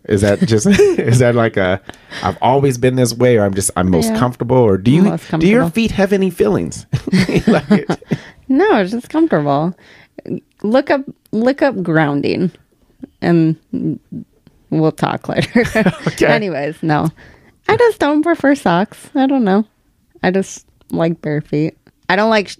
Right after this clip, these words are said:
Speaker 2: wearing shoes in the house because then I have to clean. It's just dirty to me.
Speaker 1: So, okay. So you would rather your shoes not dirty up the house
Speaker 2: Uh-huh.
Speaker 1: than your feet getting dirty?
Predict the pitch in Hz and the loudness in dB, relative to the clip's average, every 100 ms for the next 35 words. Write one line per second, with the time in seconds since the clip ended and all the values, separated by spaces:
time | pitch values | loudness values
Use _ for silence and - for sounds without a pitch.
0 | - - 196 202 190 - 247 247 202 175 | -14 -4 0 2 0 0 2 2 2 0
1 | 180 160 165 - 170 180 160 - 165 170 | 2 0 0 -2 -2 -2 -2 0 2 2
2 | 139 - _ _ _ _ - - 175 156 | -2 -10 _ _ _ _ -6 0 2 0
3 | - _ - 180 - - - - 110 160 | -4 _ -12 -12 -10 -10 -10 -6 -6 -4
4 | 156 - _ - 185 185 - _ _ _ | -6 -6 _ -12 -10 -10 -12 _ _ _
5 | _ _ - _ _ _ _ - - 113 | _ _ -20 _ _ _ _ -8 0 0
6 | 104 107 - 170 104 95 - _ - - | 0 -4 -4 -2 -2 -6 -10 _ -20 -16
7 | - 131 127 139 151 127 123 120 113 107 | -2 2 4 4 4 2 2 2 2 2
8 | 101 101 104 117 _ - - 135 135 123 | 4 4 2 -2 _ -6 0 4 4 4
9 | 117 110 110 110 107 104 101 - - 98 | 0 0 0 0 0 0 -2 -4 -4 0
10 | 90 - 101 107 117 - _ - 160 143 | 0 0 0 0 -2 -10 _ -6 -2 0
11 | 127 113 107 92 - - 127 113 - 110 | 0 2 0 -2 -6 2 4 4 0 0
12 | 120 104 92 90 67 - 98 | 2 0 0 0 -2 -6 -12